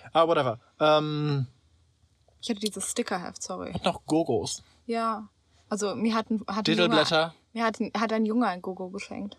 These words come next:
Speaker 1: Wow.
Speaker 2: Ja, es war Pink Neon.
Speaker 1: Du Whore.
Speaker 2: Ja. Mit neun.
Speaker 1: Was hast du dafür tun müssen?
Speaker 2: Ich hab mit ihm gespielt.
Speaker 1: Ew.
Speaker 2: Ja, das klingt schmutzig.
Speaker 1: Ähm,
Speaker 2: Ja, also
Speaker 1: ey, glaub ich, und ich, ich,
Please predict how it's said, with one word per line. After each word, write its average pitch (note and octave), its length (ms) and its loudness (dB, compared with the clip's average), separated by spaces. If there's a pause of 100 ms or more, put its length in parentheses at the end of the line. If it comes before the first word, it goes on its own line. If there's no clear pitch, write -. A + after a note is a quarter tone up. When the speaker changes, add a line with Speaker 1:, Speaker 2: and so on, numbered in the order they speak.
(140)
Speaker 1:
Wow. C3+ 320 0 (420)
Speaker 2:
Ja, G#3 140 -6
es - 120 -10
war F#3+ 80 -4
Pink G#3 280 -4
Neon. G3+ 340 -6 (220)
Speaker 1:
Du C#3 120 -2
Whore. B2 380 2 (100)
Speaker 2:
Ja. A#3+ 160 4 (1200)
Mit - 180 0
neun. A3+ 360 4
Speaker 1:
Was C#3+ 160 2
hast E3+ 160 2
du E3 80 6
dafür C3+ 220 2
tun E3+ 240 4
müssen? D3 320 0 (1000)
Speaker 2:
Ich - 60 -6
hab B3+ 120 4
mit A#3+ 180 2
ihm A#3+ 160 0
gespielt. A3 560 -4 (500)
Speaker 1:
Ew. C3+ 640 2
Speaker 2:
Ja, - 140 -2
das - 180 0
klingt G3 140 2
schmutzig. G#3+ 340 2
Speaker 1:
Ähm, C#3+ 520 4 (200)
Speaker 2:
Ja, E3+ 240 0
also G3+ 420 2 (460)
Speaker 1:
ey, D3+ 260 2
glaub F3+ 280 4
ich, E3 80 -4
und D3+ 100 -4
ich, - 140 -10
ich, - 220 -6